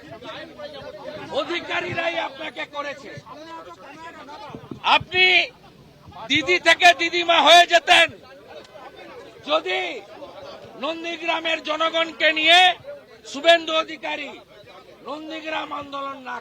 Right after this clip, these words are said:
করত, আপনি চার বছর ধরে আপনার হারের যন্ত্রণা ভুলতে পারেননি। আপনি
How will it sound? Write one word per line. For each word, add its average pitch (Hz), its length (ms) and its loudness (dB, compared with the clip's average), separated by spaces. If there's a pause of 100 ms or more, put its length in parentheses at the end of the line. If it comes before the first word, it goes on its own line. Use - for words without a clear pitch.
করত, 180 280 -20 (1160)
আপনি 294 360 -2
চার 311 460 4
বছর 302 480 4
ধরে 339 460 8 (1600)
আপনার 311 500 0
হারের 330 480 4
যন্ত্রণা 311 640 -2 (1080)
ভুলতে 302 360 -8
পারেননি। 311 640 -8 (1600)
আপনি 302 400 -2